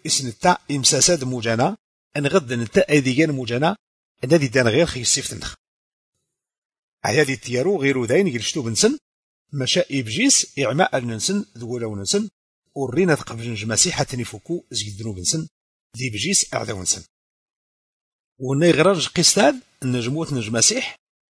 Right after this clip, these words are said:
اللي تغار إسغاس وذين أديان إمجرمن. مشا القسط كل اللي اختنعاتي سر المسيح يدادا ذي متانجان ذنوب النخول.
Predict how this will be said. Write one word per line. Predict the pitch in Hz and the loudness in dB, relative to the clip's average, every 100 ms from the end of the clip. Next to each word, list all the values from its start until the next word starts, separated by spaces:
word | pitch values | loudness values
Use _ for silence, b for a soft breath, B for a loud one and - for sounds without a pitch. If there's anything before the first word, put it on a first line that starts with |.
| _ - | _ -12
اللي | 123 143 | 0 0
تغار | - 110 147 170 - | 0 -2 0 0 0
إسغاس | 139 127 147 156 127 | -4 -2 -2 -2 -4
وذين | 113 139 143 - | 0 0 0 -2
أديان | 120 104 101 131 127 | -4 -2 0 0 0
إمجرمن. | 123 110 98 95 90 67 _ _ _ _ _ _ _ _ _ _ _ _ _ _ _ - | -8 -10 -10 -10 -10 -12 _ _ _ _ _ _ _ _ _ _ _ _ _ _ _ -10
مشا | 110 143 | -4 -2
القسط | 131 - 147 - - | -2 -2 -4 -4 -4
كل | 208 | -2
اللي | 151 165 | 0 0
اختنعاتي | - 110 120 143 147 | -2 0 0 2 0
سر | - | -2
المسيح | 117 120 - 190 - | -2 2 2 2 0
يدادا | 127 104 156 131 | -2 2 4 4
ذي | 113 170 | 2 -2
متانجان | 143 - 135 120 151 | -2 -2 -2 0 -2
ذنوب | 120 117 139 | -4 -6 -4
النخول. | 110 95 - 208 95 | -4 -6 -4 -6 -6